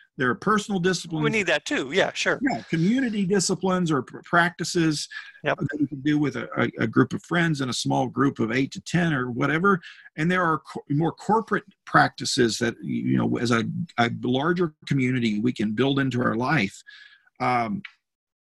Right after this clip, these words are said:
Speaker 1: uh, but in my tradition, what I grew up with was, well, yeah, we talk about private traditions. I mean,
Speaker 2: Yes.
Speaker 1: private practices.
Speaker 2: Do your devotion, say
Speaker 1: Yeah.
Speaker 2: your prayers.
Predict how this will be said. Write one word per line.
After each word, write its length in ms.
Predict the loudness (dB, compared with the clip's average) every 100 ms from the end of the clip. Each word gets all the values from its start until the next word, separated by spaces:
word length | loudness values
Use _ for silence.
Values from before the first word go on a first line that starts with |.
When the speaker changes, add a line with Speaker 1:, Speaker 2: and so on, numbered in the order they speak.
| _ _ _ _ -20 _ -20 _ _ -6
Speaker 1:
uh, 580 | 0 2 0 -2 -4 0
but 280 | 4 4 2 _
in 160 | 0 2
my 240 | 2 2
tradition, 560 | 2 0 0 -2 -2 -2
what 140 | 0
I 140 | 2 2
grew 200 | 0 0
up 120 | 0
with 200 | -2 0
was, 240 | 0 0 0
well, 120 | 2
yeah, 160 | 2
we 140 | 2 -2
talk 240 | 0 -2
about 240 | 0 -2 0
private 420 | 0 2 2 -2
traditions. 760 | -2 0 0 -2 -2 -2 -4 -12 _ -4
I 40 | 0
mean, 120 | 0
Speaker 2:
Yes. 100 | 0
Speaker 1:
private 320 | 0 0 -4
practices. 800 | 0 -2 -2 -8 -10 -10 -16 -16 _ _ -8
Speaker 2:
Do 80 | -2
your 120 | 0
devotion, 840 | 2 2 2 0 2 0 -2 -8 -12 -2
say 120 | 0
Speaker 1:
Yeah. 40 |
Speaker 2:
your 60 | 0
prayers. 880 | 0 0 2 0 -4 -6 -8 -10